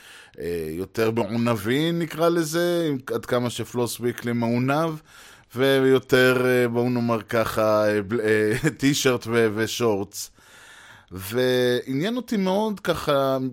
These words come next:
גם מכיוון שהוא עושה את זה כבר, אה, אנחנו מדברים שם על בערך מאלפיים ושבע,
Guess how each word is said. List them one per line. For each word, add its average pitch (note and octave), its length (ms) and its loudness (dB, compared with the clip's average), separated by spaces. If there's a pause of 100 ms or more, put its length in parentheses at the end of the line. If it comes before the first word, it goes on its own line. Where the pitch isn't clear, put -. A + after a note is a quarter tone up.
(120)
גם D3 300 0
מכיוון C#3+ 440 -2
שהוא B2 400 -2
עושה B2 260 0
את A#2+ 80 -2
זה A2+ 100 -8
כבר, A2 480 0
אה, G#2 600 2 (360)
אנחנו G2+ 240 -10
מדברים G#2 400 -4
שם A2 280 -2
על G#2 140 0
בערך A2 460 -2
מאלפיים G#2 600 -2
ושבע, C#3 580 -2